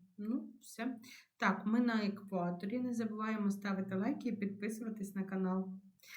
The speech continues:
Так, це для мене дуже важливо. Значить, я щось роблю корисне в цьому світі. <laughs> Так. Так, зірочка помножити на мінус дев'ять а квадрат Б.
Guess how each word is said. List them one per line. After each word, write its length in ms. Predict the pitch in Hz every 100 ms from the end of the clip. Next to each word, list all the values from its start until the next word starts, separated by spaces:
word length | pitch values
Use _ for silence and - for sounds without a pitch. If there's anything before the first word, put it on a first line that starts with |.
| - _ _
Так, 320 | 208 190 185 -
це 80 |
для 160 | 190 196
мене 300 | 196 202 214
дуже 300 | 196 202 202
важливо. 680 | 202 190 180 185 180 190 196 -
Значить, 420 | 190 202 220 -
я 160 | 240 339
щось 360 | 349 320 311 -
роблю 380 | 240 220 330 -
корисне 680 | 254 330 349 240 220 - - - - _
в 60 |
цьому 300 | - 240 233
світі. 540 | 240 254 226 220 233 202
<laughs> 720 | 247 269 - - - - _ -
Так. 300 | 233 233 - - - - - _ -
Так, 460 | 262 240 196 180 190 -
зірочка 880 | 226 196 202 196 196 - - 262 269 - -
помножити 840 | 240 226 202 185 180 196 233 277 - - -
на 400 | 214 208 208 208
мінус 540 | 220 226 226 208 202 -
дев'ять 880 | 190 180 175 170 165 170 226 277 - - -
а 340 | 208 196 185 190 -
квадрат 680 | 175 175 175 214 302 294 - _ _
Б. 260 | 185 175